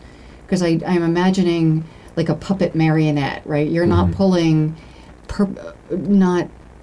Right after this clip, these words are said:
Speaker 1: tugging on five sets of strings. You're moving the marionette across the stage, and it looks like it's walking.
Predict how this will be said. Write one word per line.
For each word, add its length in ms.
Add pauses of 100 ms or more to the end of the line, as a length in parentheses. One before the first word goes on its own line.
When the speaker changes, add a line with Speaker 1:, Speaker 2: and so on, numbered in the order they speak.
(360)
Speaker 1:
tugging 360
on 160
five 260
sets 240
of 80
strings. 840 (380)
You're 320
moving 500
the 100
marionette 500
across 380
the 120
stage, 760 (220)
and 140
it 120
looks 180
like 140
it's 160
walking. 460